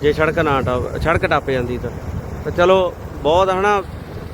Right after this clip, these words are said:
ਲੋਕਾਂ ਨੇ ਕੋਸ਼ਿਸ਼ ਕੀਤੀ ਭਜਾਉਣ ਦੀ, ਉੱਧਰੋਂ ਸਾਡਾ ਵੀ ਪਿੰਡ ਆ ਗਿਆ ਸੀ,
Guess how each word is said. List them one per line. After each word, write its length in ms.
ਲੋਕਾਂ 340
ਨੇ 100
ਕੋਸ਼ਿਸ਼ 420
ਕੀਤੀ 240
ਭਜਾਉਣ 320
ਦੀ, 100
ਉੱਧਰੋਂ 240
ਸਾਡਾ 320
ਵੀ 100
ਪਿੰਡ 260
ਆ 140
ਗਿਆ 140
ਸੀ, 160